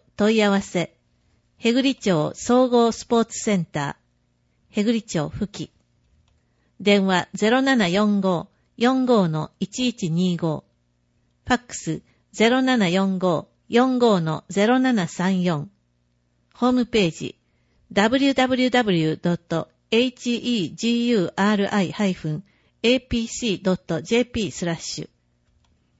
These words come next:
中南和地域、橿原市、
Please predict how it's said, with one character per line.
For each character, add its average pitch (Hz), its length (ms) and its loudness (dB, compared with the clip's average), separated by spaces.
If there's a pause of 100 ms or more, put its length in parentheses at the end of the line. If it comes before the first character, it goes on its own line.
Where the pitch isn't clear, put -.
(2500)
中 285 180 0
南 277 240 0
和 247 140 0
地 214 220 -4
域、 - 340 -12 (960)
橿 240 300 0
原 254 240 2
市、 - 360 -10